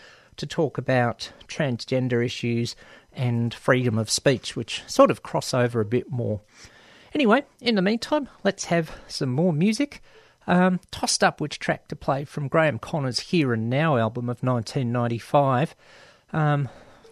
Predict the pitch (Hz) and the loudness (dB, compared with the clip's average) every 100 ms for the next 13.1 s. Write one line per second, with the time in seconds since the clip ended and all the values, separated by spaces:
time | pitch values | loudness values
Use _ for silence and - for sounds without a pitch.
0 | - - - 175 107 123 143 139 - 127 | -20 -18 -6 -4 -2 -4 -4 -4 -4 -4
1 | - 143 110 156 127 - 165 151 170 - | -2 -2 -2 -2 -2 0 2 4 2 0
2 | - - _ _ - 135 127 - 143 131 | -20 -20 _ _ -4 -4 -2 0 0 2
3 | 117 120 - - 147 147 165 151 _ _ | 0 0 0 6 8 8 2 -2 _ _
4 | - 160 151 147 147 - - _ - 147 | -10 -4 0 0 0 -4 -12 _ -2 2
5 | 135 135 - 269 180 139 117 _ - - | 4 2 -2 0 4 4 2 _ -20 -20
6 | _ 185 196 - 190 156 - 190 240 208 | _ 2 2 4 2 2 4 6 6 2
7 | 143 120 - - - 139 135 135 131 143 | 0 -2 -6 -18 -6 -4 -2 -2 -2 -2
8 | - 135 127 160 160 127 120 - - 127 | -2 0 2 2 2 0 -2 -8 -6 -2
9 | 143 151 131 127 127 127 135 139 143 151 | 0 2 2 2 2 2 2 2 2 -2
10 | - - - - - 156 - _ _ _ | -6 -20 -20 -14 2 2 2 _ _ _
11 | - 185 - 143 - - - 127 135 - | -2 -2 -2 -6 -6 -12 -8 -2 -2 -2
12 | 131 131 120 123 - 127 117 - 123 127 | -2 -2 -2 -4 -6 -6 -4 2 2 2
13 | 123 | 0